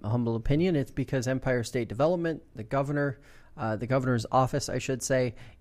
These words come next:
and the various regional leaders in economic development space cannot get on the same page, even though they have tried,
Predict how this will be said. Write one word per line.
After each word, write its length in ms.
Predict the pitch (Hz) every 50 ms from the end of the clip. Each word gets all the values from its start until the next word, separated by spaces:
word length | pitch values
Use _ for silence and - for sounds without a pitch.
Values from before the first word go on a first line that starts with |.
| -
and 200 | 135 131 127 120
the 200 | 113 117 127 120
various 600 | 113 113 131 147 147 147 143 135 127 120 - -
regional 460 | 127 131 131 123 123 123 123 117 117
leaders 400 | 113 135 135 127 123 120 113 -
in 280 | - - 120 117 117 113
economic 520 | - 117 - - 110 107 110 110 110 110
development 460 | - 113 117 113 107 - - 185 - -
space 440 | - - 151 143 139 127 - -
cannot 360 | - - 131 127 135 151 147 -
get 80 | -
on 140 | 104 104 117
the 60 | 117
same 240 | - - 131 127 135
page, 480 | - - 127 104 95 101 - - - - -
even 240 | - 117 117 120 117
though 260 | 117 117 120 117 117
they 200 | 113 110 110 120
have 320 | 113 127 117 107 - - - - - - - - - - - - - -
tried, 480 | - - - 160 139 127 117 113 110